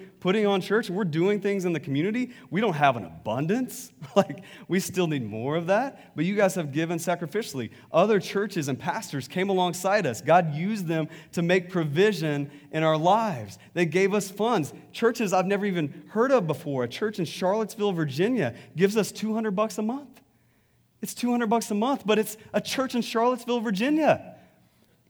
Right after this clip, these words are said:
God has made provision through our contentment. He's still made provision.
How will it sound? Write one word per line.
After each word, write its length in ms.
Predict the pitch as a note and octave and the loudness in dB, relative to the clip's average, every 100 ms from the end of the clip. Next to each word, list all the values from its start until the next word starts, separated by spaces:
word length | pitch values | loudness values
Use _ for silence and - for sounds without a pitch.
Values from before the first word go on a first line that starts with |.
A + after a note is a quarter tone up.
| _ _ E3 | _ _ 4
God 240 | A3+ C#4 | 6 8
has 120 | C4+ | 6
made 240 | A#3 A#3+ - | 4 2 2
provision 920 | A3 E3 F3+ C4+ C4 A#3+ E3 G2 F#2 - _ _ - | 0 2 4 2 2 0 0 -2 -10 -20 _ _ -2
through 240 | B3 D4 | 0 6
our 160 | C#4 A3+ | 6 6
contentment. 720 | G3 E3 - A#3 C4 D#4+ D#4+ - - | 4 -2 0 0 2 0 0 -10 -2
He's 180 | A#3 A3 | 0 0
still 280 | - C4 C4 | -2 0 2
made 460 | A#3+ G#3+ - - | 4 4 2 -8
provision. 800 | - F#3+ E3 A3+ F3+ D#3 G2+ F2 | 0 2 4 4 4 -2 -4 -12